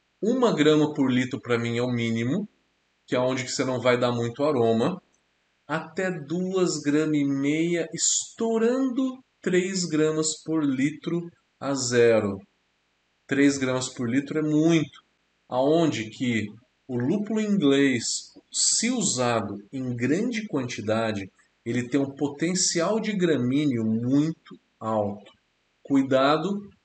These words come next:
com uma alta lupulagem de final de fervura. Não mais do que três gramas por litro. Eu ficaria em duas, duas e meia,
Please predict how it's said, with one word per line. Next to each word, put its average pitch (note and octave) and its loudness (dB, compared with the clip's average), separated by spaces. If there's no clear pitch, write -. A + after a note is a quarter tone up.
com D3 -2
uma C#3+ 0
alta D#3 0
lupulagem D3+ 0
de C#3 -4
final C3+ -2
de C#3 -8
fervura. B2+ -2
Não D3+ 2
mais E3 0
do E3+ -2
que E3 -6
três D3+ 0
gramas C3 -4
por C#3+ -2
litro. A#2+ -2
Eu C#3 2
ficaria D3 -2
em D3+ -2
duas, D#3 0
duas D3+ -2
e D#3+ -4
meia, C#3+ 0